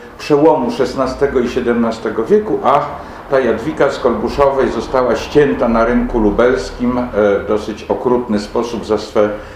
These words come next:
niecne postępki ukarana. Nie za to, że była kurtyzaną, no bo to był, wiadomo, zawód najstarszy na świecie, ale za to, że popełniła, e,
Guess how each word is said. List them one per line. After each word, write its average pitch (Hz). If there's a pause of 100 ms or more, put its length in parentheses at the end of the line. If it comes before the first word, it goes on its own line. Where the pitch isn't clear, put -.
(140)
niecne 123
postępki 113
ukarana. 110
Nie 170
za 151
to, 123
że 123
była 131
kurtyzaną, 147
no 104
bo 104
to 120
był, 113 (240)
wiadomo, 104
zawód 104
najstarszy 107
na 120
świecie, 123 (480)
ale 127
za 127
to, 160
że 139
popełniła, 127
e, -